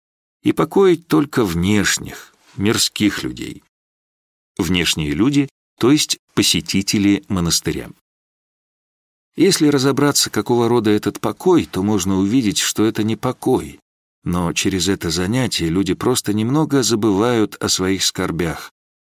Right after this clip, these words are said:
а затем опять возвращаются к состоянию душевного беспокойства, потому что мирское мудрование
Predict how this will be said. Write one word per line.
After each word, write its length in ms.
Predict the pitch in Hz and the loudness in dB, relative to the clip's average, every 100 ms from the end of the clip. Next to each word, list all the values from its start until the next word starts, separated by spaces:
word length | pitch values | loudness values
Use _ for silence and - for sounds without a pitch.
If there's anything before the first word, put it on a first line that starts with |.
| _ _ - | _ _ -6
а 100 | 123 | -2
затем 360 | 165 190 170 | 0 2 0
опять 380 | 110 143 143 98 | 0 2 0 0
возвращаются 800 | 95 90 90 - 120 117 104 - | -2 0 0 0 2 2 0 -2
к 80 | - | -2
состоянию 720 | 92 - 87 104 110 104 95 | -4 -2 -2 0 0 0 0
душевного 580 | 85 85 101 95 87 82 | 0 0 0 0 -2 -2
беспокойства, 920 | 76 80 78 73 76 73 - 73 73 | -2 -4 -4 -6 -6 -4 -6 -8 -10
потому 340 | - 78 85 82 | -8 -6 -4 -4
что 580 | - 85 82 80 78 - | -4 -2 -2 -2 -4 -6
мирское 680 | 98 87 - 98 101 95 87 | -4 -4 -2 2 2 2 0
мудрование 920 | 85 82 85 78 123 127 85 67 | -2 -2 -4 -2 0 0 -2 -6